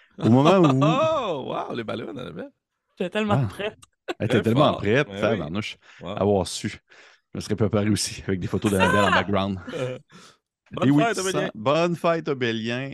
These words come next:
Speaker 1: Euh, ben, en fait, bonne fête, ou en plus, parce que selon le moment où est-ce que vous écoutez cette partie, ben, le, les, la date est déjà passée, mais le dix-sept mars deux mille vingt-trois, la campagne a fêté, en fait, ses deux ans. Donc, deux ans de partie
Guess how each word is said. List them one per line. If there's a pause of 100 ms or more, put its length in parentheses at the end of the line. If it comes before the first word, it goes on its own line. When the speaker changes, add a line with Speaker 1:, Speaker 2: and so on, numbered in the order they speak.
Speaker 1:
Euh,
ben,
en
fait,
bonne
fête,
ou
en
plus,
parce
que
selon
le
moment
où
est-ce
que
vous
écoutez
cette
partie,
ben,
le,
les,
la
date
est
déjà
passée,
mais
le
dix-sept
mars (440)
deux
mille
vingt-trois,
la
campagne
a
fêté,
en
fait,
ses (320)
deux
ans.
Donc,
deux
ans
de
partie